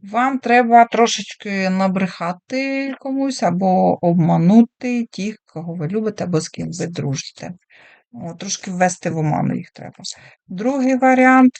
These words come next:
Вам потрібно дуже скоро зробити якийсь вибір нарешті, бо ви обмежені, ви не можете двигатись далі через якихось людей.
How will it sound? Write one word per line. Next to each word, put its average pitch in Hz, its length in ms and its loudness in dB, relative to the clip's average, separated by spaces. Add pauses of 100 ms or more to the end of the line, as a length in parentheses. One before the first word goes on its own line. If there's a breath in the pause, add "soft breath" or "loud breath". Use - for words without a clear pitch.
Вам 170 320 4
потрібно 233 760 4
дуже 190 760 4 (340 loud breath)
скоро 202 640 -6
зробити 175 480 0
якийсь 156 600 0
вибір 156 540 2
нарешті, 147 640 2
бо 160 280 2
ви 170 380 2
обмежені, 160 640 -2 (300 loud breath)
ви 185 60 -8
не 202 80 -2
можете 165 360 -4
двигатись 160 500 -2
далі 247 340 4
через 175 380 0
якихось - 480 -10
людей. 165 300 -2